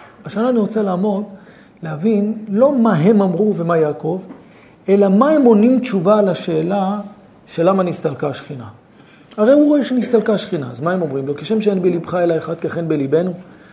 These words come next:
אבל עדיין, השכינה הסתלקה גם אחרי זה, שכשם שבלבכם יש אחד ובליבי יש אחד. הרי מה הייתה? יש פה תמיהה, יש פה שכינה, השכינה נסתלקה, נכון? מה זה אומר? זה אומר שמשהו לא בסדר,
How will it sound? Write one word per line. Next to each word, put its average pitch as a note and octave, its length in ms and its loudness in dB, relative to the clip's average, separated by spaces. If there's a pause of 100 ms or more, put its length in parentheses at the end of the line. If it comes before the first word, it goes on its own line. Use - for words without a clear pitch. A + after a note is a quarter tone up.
(320)
אבל A#3+ 200 4
עדיין, F4+ 340 4
השכינה F#3+ 320 0
הסתלקה A3 420 2
גם A3+ 200 2
אחרי E4 340 -2
זה, D#4 120 -2
שכשם E3 480 -4
שבלבכם D#3 680 -4 (420)
יש E3+ 240 -4
אחד D#3+ 240 0 (100)
ובליבי D3+ 400 -2
יש C#3 260 -4
אחד. B2+ 220 -16 (1900)
הרי F3+ 160 2
מה C#4+ 120 4
הייתה? A#3 340 2
יש A3+ 200 2
פה D4 180 -4
תמיהה, A3 400 2 (260)
יש A#3 280 -2
פה B3 120 -4
שכינה, G#3 420 0 (120)
השכינה F3+ 360 -4
נסתלקה, F#3+ 540 -2 (1080)
נכון? G3 400 -2 (500)
מה G#3+ 140 4
זה G#3 100 4
אומר? D3+ 300 0
זה D3+ 100 -2
אומר G3+ 160 2
שמשהו A3 340 2
לא A#3+ 80 8
בסדר, C4+ 460 2